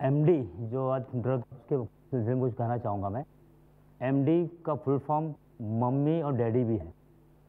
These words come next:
तो इस मम्मी और डैडी से मैं इंतजार कर दूंगा कि चार चीज़ मुझे बोलना है, एबीसीडी,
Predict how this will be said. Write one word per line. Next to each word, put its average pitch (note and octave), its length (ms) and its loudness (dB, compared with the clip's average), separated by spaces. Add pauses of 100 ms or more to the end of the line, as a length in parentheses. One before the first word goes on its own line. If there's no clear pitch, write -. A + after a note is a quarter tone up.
(340)
तो C#3 40 -2
इस D3+ 200 0
मम्मी D3 500 2
और B2+ 200 -2
डैडी B2+ 300 4
से C#3+ 120 -4
मैं C3+ 280 0
इंतजार C3+ 360 0
कर A#2+ 100 -2
दूंगा B2 240 0
कि B2+ 200 -2 (240)
चार D3 260 4
चीज़ D3 240 -2
मुझे C3+ 220 0
बोलना A#2+ 340 0
है, A#2+ 140 -4 (240)
एबीसीडी, B2 800 2